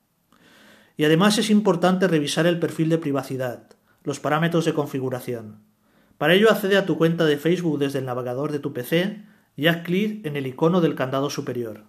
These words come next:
Continúa después con un clic en comprobación de la configuración de privacidad. De esta manera podrás elegir quién puede ver tus datos personales. Tienes más información y explicado de una manera más pormenorizada en la página web del podcast.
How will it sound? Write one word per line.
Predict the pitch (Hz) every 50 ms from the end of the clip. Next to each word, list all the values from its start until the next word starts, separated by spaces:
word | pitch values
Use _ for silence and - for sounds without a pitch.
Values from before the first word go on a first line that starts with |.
| _ _ _ _ _ _ _ _ _ _ _ _ _
Continúa | - 143 139 139 139 143 165 180 175
después | 175 165 170 - - 175 185 202 190
con | - 165 151
un | 151 156 151
clic | - 160 170 180 175 -
en | 156 151
comprobación | - 139 131 131 139 131 127 123 - - 156 156 165
de | 160
la | 156 156
configuración | 156 139 131 - 131 120 120 123 120 - 139 143 147
de | 147
privacidad. | 147 135 131 123 117 - 120 110 110 104 104 - _ - _ _ _ _ _ _ _ _ _ _ _ _ _ _ _ _ _ _ _ _ _ _ _ _ _ _ _ _ _ - -
De | 139
esta | 147 - - 170
manera | 165 165 160 165 175 196 196
podrás | 190 147 143 151 151 -
elegir | 156 147 143 - - 156 160
quién | - 147 143 139
puede | - 147 135 135
ver | 127 143 139 139
tus | 147 131 -
datos | 131 - 135 123
personales. | - - 123 - - 120 117 110 107 107 104 107 - - - _ _ _ _ _ _ _ _ _ _ _ _ _ _ _ _ _
Tienes | _ 170 170 175 196 202 190 185 - - 160 156
más | 147 165 165 170
información | 190 170 170 - 165 156 156 147 - - 165 170 170 160 147 135 131 - - _ _ 147
y | 143
explicado | 143 135 - 139 139 139 147 156
de | 160
una | 160 156 147 143
manera | 143 139 147 143 143 139
más | 135 139 139 135 131 -
pormenorizada | - 139 131 127 127 127 127 127 123 127 127 - 147 156 151 160 165 170
en | 156 139
la | 123 -
página | 131 139 - 151 139 135
web | 127 131 139 143 139
del | 131 120 110
podcast. | 110 - 113 107 - - 117 107 - - - -